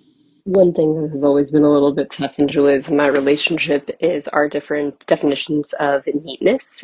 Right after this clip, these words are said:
And after sharing a room for about fifteen years, <laughs> probably more,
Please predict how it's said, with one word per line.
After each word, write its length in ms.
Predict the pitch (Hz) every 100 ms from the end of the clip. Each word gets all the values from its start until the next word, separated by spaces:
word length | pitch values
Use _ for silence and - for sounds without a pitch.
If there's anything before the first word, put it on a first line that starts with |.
| -
And 420 | 156 147 156 170 151
after 360 | 156 - 151
sharing 640 | - - 151 147 147 147 -
a 260 | 151 147 143
room 360 | 147 151 151 147
for 440 | - 147 147 147
about 360 | 175 - 349 -
fifteen 420 | 156 - 170 147
years, 400 | 143 156 170 -
<laughs> 60 |
probably 400 | - 165 147 147
more, 340 | 147 156 147